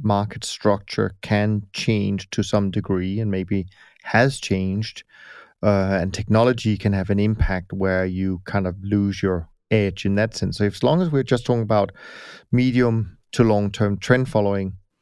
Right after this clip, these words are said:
I would say to your question, Antonio, that I wonder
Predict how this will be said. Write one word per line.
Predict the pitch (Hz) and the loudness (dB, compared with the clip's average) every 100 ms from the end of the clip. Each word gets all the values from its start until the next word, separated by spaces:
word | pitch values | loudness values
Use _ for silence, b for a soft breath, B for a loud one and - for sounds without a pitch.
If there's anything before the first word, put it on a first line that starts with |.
| _ _ | _ _
I | 110 135 | 2 2
would | 175 180 | 2 -2
say | - 143 135 | 0 2 2
to | 123 - | 0 -2
your | 117 113 | 0 0
question, | - - 123 117 - 110 | -2 0 0 0 -4 -2
Antonio, | 107 107 - 117 110 110 104 101 | -2 -2 0 0 2 -2 -2 -2
that | 107 107 | 0 2
I | 104 107 | 2 0
wonder | 107 131 147 147 143 127 | 0 0 -2 -2 -2 -4